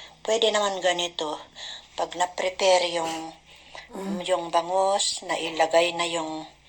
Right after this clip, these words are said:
yung ingredients, luya, sibuyas, at saka iba pa. Ito ang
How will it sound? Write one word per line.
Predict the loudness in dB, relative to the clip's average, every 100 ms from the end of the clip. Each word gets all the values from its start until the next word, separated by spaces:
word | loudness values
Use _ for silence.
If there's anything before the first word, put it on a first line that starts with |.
| -20 -20 -20 -20 _ -20 -10
yung | -8 -6 -6 -8 -8 -4
ingredients, | -4 -4 -4 -4 -2 0 2 0 0 0 0 0 -2
luya, | -4 0 4 6 6
sibuyas, | 4 0 2 4 6 4 2
at | 2 0
saka | 4 4
iba | 6 4 4
pa. | 4 4 2 -2 _ _ -20 -20 -18 -18 -18 -4
Ito | -2 0 4
ang | 6 6